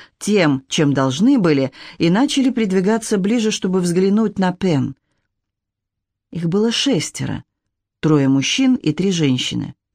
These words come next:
Сцена представляла собой пикник на природе, так что все персонажи были одеты в прогулочные костюмы и пальто.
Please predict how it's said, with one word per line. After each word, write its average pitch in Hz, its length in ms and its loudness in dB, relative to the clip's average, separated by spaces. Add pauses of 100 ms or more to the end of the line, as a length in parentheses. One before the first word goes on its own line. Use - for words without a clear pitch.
(960)
Сцена 330 380 0
представляла 269 560 2
собой 247 320 2
пикник 226 460 0
на 185 120 2
природе, 226 460 2
так 226 180 0
что 208 160 -2
все 214 200 -2
персонажи 202 560 0
были 175 160 2
одеты 180 360 2
в 180 100 -6
прогулочные 180 680 0
костюмы 247 520 0
и - 20 2
пальто. 190 480 -2